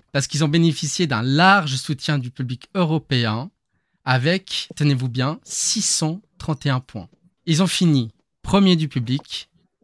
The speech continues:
mais quatrième du jury. Et maintenant, je vais vous demander votre avis. Donc, je vais commencer par toi, Nicolas. Qu'est-ce que tu penses du titre Stéphania ?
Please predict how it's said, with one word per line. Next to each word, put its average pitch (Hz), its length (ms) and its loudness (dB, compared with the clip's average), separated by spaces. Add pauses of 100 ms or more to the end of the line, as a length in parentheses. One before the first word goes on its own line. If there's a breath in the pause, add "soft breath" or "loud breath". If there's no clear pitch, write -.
mais 120 160 -2
quatrième 151 420 2
du 156 100 2
jury. 139 380 0 (1400)
Et 214 420 6
maintenant, 185 680 2 (640)
je 175 160 2
vais 208 80 4
vous 202 60 4
demander 165 360 6
votre 147 240 0
avis. 147 300 2
Donc, 147 240 -4
je 127 80 0
vais 226 100 2
commencer 226 480 2
par - 280 -6 (100)
toi, 147 260 -2
Nicolas. 117 500 -4 (460 loud breath)
Qu'est-ce - 180 0
que - 120 0
tu - 160 -4
penses 214 320 -2
du 135 100 -2
titre - 400 -6
Stéphania ? 110 640 -6